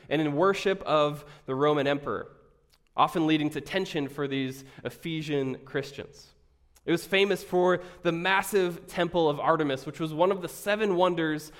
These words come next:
of the world, a center for idol worship and, and all sorts of things.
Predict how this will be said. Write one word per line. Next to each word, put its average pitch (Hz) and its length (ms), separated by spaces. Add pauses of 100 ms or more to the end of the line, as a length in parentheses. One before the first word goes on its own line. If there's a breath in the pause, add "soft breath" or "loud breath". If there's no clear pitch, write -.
(140 loud breath)
of 151 180
the 147 80
world, 143 300
a 131 80
center 196 360
for - 240
idol 180 280
worship 131 380
and, 139 120
and 147 140
all 170 160
sorts 139 480 (280 loud breath)
of - 140
things. 117 240